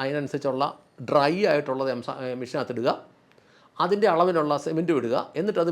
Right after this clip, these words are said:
മിക്സ് ചെയ്ത് മിക്സിംഗ് പൗഡറായിട്ട് താഴെ ഇട്ടിട്ട് കുറേശ്ശെ കുറേശ്ശെ കുറേശ്ശെ ചാലിച്ചെടുത്താൽ അത് നല്ല കറക്റ്റായിട്ട് കിട്ടും. അപ്പം ഇതൊന്നും റേറ്റ് കുറഞ്ഞു കഴിഞ്ഞാൽ ഇതൊന്നും ചെയ്യല. അപ്പോൾ അവൻ അങ്ങോട്ടും ഇങ്ങോട്ടും രണ്ട് വലി വലിച്ച് പാറപ്പൊടിയോ പാറമണലോ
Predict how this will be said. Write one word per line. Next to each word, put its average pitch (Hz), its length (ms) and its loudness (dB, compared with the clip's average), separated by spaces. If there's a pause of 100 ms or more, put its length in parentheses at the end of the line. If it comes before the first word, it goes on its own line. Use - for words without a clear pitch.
മിക്സ് 170 300 -4
ചെയ്ത് 139 220 4 (180)
മിക്സിംഗ് 196 320 -4
പൗഡറായിട്ട് 147 480 0
താഴെ 139 240 -2
ഇട്ടിട്ട് 139 260 -8
കുറേശ്ശെ 127 320 -2
കുറേശ്ശെ 120 300 -4
കുറേശ്ശെ 113 300 -8
ചാലിച്ചെടുത്താൽ 110 500 -4 (960)
അത് 214 160 -4
നല്ല 147 200 -4
കറക്റ്റായിട്ട് 117 440 -2
കിട്ടും. - 180 -14 (520)
അപ്പം 226 200 2 (240)
ഇതൊന്നും 254 340 -2 (300)
റേറ്റ് 202 400 -2
കുറഞ്ഞു 202 300 2
കഴിഞ്ഞാൽ 165 320 -2
ഇതൊന്നും 165 280 -4
ചെയ്യല. 139 300 -2
അപ്പോൾ 127 160 -6
അവൻ 175 160 -2
അങ്ങോട്ടും 190 240 0
ഇങ്ങോട്ടും 175 280 -2
രണ്ട് 170 180 -2
വലി 160 160 2
വലിച്ച് 139 260 -4
പാറപ്പൊടിയോ 135 440 -2 (140)
പാറമണലോ 139 440 0